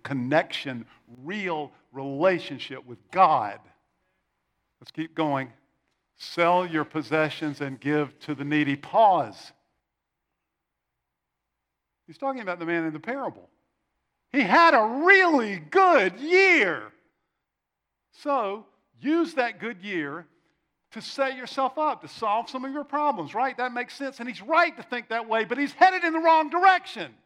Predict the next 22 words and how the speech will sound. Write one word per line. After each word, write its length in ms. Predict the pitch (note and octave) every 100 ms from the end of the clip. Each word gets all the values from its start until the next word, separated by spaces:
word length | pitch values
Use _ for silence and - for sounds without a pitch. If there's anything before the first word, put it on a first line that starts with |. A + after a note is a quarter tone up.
| _ _ _ _ _ _ _ _ _ _ _ _ _ _ _ -
What 140 | E4
I'm 200 | F4 F4+
gonna 140 | D4
do 140 | C4 B3
to 60 |
solve 320 | G#3+ C4+ C4+ C4+
my 140 | C4+
problems 480 | C4+ C#4+ D4 D4+ A#3+
is, 160 | A#3 - _ _ _ _ _ _ _ _
I 120 | - D#4+
know 120 | D4
what 100 | A#3
I'll 120 | G3
do. 260 | D#3+ B3+ C4
I'll 220 | A#3+ C4
tear 340 | - F4 F#4
down 360 | F4 D#4+ C#4+ B3+
barns 380 | C#4+ D4+ C#4+ G3
that 100 | B3
I 40 |
already 360 | A#3+ C#4 C#4 F#3
have, 540 | B3 B3+ C#3+ D#3+